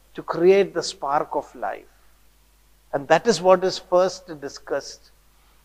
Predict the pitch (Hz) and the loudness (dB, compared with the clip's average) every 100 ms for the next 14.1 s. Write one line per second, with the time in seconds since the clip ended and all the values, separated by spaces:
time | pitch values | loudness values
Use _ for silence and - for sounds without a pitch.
0 | _ 156 139 147 131 135 139 131 135 135 | _ -10 -2 2 4 2 -4 -6 -8 -12
1 | 123 117 117 117 117 117 - - 214 - | -8 -8 -8 -10 -10 -10 -6 -2 -2 -2
2 | 147 - 123 113 104 - - - - - | -4 2 2 0 -8 -18 -20 -20 -20 0
3 | 175 202 190 175 - - - - 175 151 | 6 8 10 6 4 -10 -18 -12 -12 -10
4 | 156 151 - - 165 - 180 170 160 - | -4 -4 -2 -4 -6 -6 -4 -2 -4 -8
5 | _ _ - 135 143 143 170 208 165 147 | _ _ 0 2 2 4 6 8 8 8
6 | - 127 123 160 156 135 127 139 - 190 | 6 0 0 -4 -6 -2 2 2 4 4
7 | 156 147 - 113 110 107 - 156 220 - | 4 2 0 -8 -10 -12 -10 -12 -12 -18
8 | _ _ - 143 156 170 180 269 269 226 | _ _ 2 4 4 2 4 4 6 6
9 | 175 160 165 160 - 143 - 151 185 _ | 6 4 2 -2 0 -2 -2 -8 -14 _
10 | _ _ - - 165 190 156 139 - - | _ _ -10 2 4 6 4 2 -2 -10
11 | 123 120 - _ _ - - - _ _ | -14 -14 -20 _ _ -14 -14 -18 _ _
12 | - - - - _ _ _ _ _ _ | -16 -16 -16 -20 _ _ _ _ _ _
13 | _ _ _ _ 92 98 - - - - | _ _ _ _ -12 -12 -16 -20 -20 -20